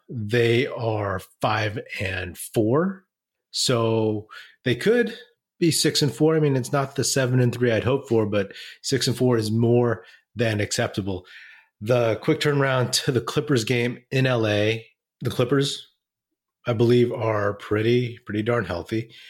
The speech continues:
and they've been playing overall better than the Warriors, at least more consistently over the past month or so. So it'll be tough.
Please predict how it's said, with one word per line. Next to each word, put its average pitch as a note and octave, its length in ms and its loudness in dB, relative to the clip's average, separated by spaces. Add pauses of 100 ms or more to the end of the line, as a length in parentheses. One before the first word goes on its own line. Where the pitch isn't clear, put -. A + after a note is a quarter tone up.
(420)
and G#2 600 0
they've G2 100 -2
been G2 140 -6
playing A#2 600 0
overall D3+ 680 2 (440)
better G#2+ 400 2
than G#2+ 360 0
the G#2 80 -4
Warriors, G2 380 -4
at F#2 100 -8
least G2 260 -8
more G2+ 180 -6
consistently F#2+ 720 -4
over F2 160 -12
the E2+ 80 -12
past F2+ 420 -8 (480)
month F#2 300 -6
or F#2 80 -6
so. F2+ 420 -8 (420)
So B2 520 0
it'll E3+ 100 2
be G3 140 2
tough. C3+ 380 -4